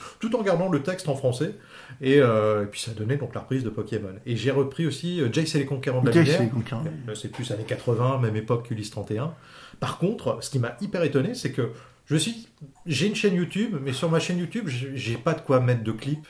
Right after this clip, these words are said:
Speaker 1: véritablement, j'en ai jamais fait, à part un seul, où je me suis filmé avec, euh, une webcam,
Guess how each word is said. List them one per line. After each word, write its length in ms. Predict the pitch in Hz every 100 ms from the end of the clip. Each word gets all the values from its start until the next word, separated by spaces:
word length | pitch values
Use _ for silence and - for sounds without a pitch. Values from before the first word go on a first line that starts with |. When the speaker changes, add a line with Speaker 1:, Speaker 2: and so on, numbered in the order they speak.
| -
Speaker 1:
véritablement, 440 | 107 107 104 113 151
j'en 120 | 110
ai 60 | 101
jamais 220 | 120 123
fait, 200 | 123 147
à 100 | 165
part 180 | - 117
un 80 | 156
seul, 360 | - 151 143 101 - - - -
où 240 | 160 156 -
je 120 | - 127
me 80 |
suis 220 | 127 - 147
filmé 480 | - 139 135 147
avec, 260 | 143 113 110
euh, 240 | 107 110 135
une 120 | 131
webcam, 720 | 139 135 147 147 147 120 107